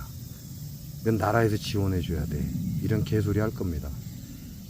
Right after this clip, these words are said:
말도 안 되는 소리 한다는 얘기죠. 자, 지금부터 화분떡을 여러분들은 조금씩 조금씩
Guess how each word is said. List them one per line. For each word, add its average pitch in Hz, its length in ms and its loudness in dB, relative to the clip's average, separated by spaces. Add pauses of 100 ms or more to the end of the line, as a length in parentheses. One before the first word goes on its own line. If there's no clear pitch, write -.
(1400)
말도 104 260 2
안 113 80 4
되는 95 160 2
소리 87 160 0
한다는 120 340 0
얘기죠. 107 400 -4 (2250)
자, 165 160 8 (720)
지금부터 165 560 4
화분떡을 147 840 4 (540)
여러분들은 120 680 4 (1080)
조금씩 123 680 2
조금씩 104 580 2